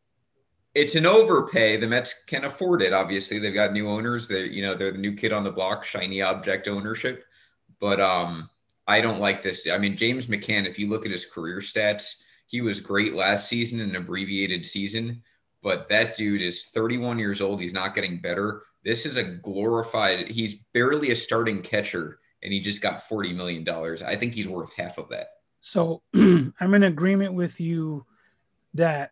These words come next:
Speaker 2: <clears throat> McCann was a good deal for the Mets, but for different reasons. I think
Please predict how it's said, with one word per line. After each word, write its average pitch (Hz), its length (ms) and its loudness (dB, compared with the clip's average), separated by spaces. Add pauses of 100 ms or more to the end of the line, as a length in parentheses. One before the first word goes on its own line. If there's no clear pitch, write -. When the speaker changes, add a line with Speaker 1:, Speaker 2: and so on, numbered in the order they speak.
Speaker 2:
<clears throat> - 120 -2
McCann 165 1000 4 (640)
was 156 220 2
a 147 80 0
good 143 500 -4
deal 160 240 0
for - 160 -10
the 143 80 -4
Mets, 147 320 -2
but 143 100 -6
for 135 140 -10
different 143 420 -4
reasons. 123 540 -8 (640)
I 160 120 -4
think 180 440 0